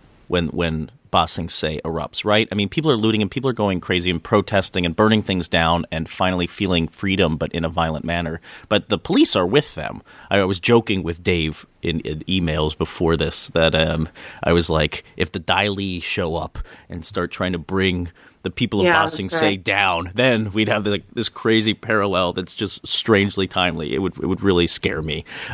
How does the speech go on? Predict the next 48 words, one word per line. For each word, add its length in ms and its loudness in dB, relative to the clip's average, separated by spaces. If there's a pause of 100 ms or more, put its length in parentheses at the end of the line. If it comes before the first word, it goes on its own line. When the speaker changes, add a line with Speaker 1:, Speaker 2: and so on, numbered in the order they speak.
Speaker 1:
Um, 540 2 (280)
but, 180 2 (140)
but 120 4
we 100 2
don't 280 0
necessarily, 380 -4
because 280 -2
actually 300 0
the 80 -2
police 460 0 (200)
are, 80 2
like, 240 2 (300)
in 160 4
on 140 4
the 80 4
looting 380 0
too, 320 2
right? 180 -2
Speaker 2:
They're 140 2
like, 200 0
"The 60 -10
gold's 380 0
Speaker 1:
Come 160 2
Speaker 2:
out. 140 2
Speaker 1:
on, 60 2
I 60 4
know 140 2
where 80 2
all 100 2
the, 200 2
<laughs> 40 2
yeah, 100 2
I 100 0
know 120 2
where 160 2
Speaker 2:
Yeah. 140 0
Speaker 1:
the, 340 -2 (100)
the 80 -10
gold 320 -2
is. 280 -2
I 100 0
know 140 2
where 100 2
all 80 -2
the 80 -2
expensive 540 0
stuff 320 0
is." 240 -4